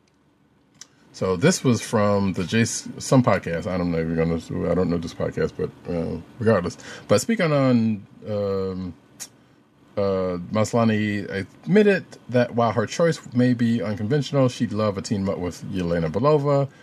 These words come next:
She says, end quote, "I love Florence Pugh as an actor, don't we all? Uh, so I want to act with her," Maslany said. Excuse me. "I think that duo will be bizarre, but I think that,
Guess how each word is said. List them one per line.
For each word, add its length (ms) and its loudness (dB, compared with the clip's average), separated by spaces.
She 140 -14
says, 200 -4
end 180 -4
quote, 280 -2
"I 80 -4
love 340 2
Florence 600 -2
Pugh 400 -4
as 140 -6
an 100 -8
actor, 440 0
don't 180 -8
we 140 -8
all? 240 -2
Uh, 320 0
so 180 0
I 120 -4
want 260 2
to 100 -2
act 260 0
with 180 0
her," 260 -6
Maslany 480 -4
said. 380 -4
Excuse 400 -4
me. 140 2
"I 60 0
think 220 2
that 140 0
duo 280 2
will 140 4
be 160 -2
bizarre, 680 4
but 160 2
I 60 -2
think 360 0
that, 220 2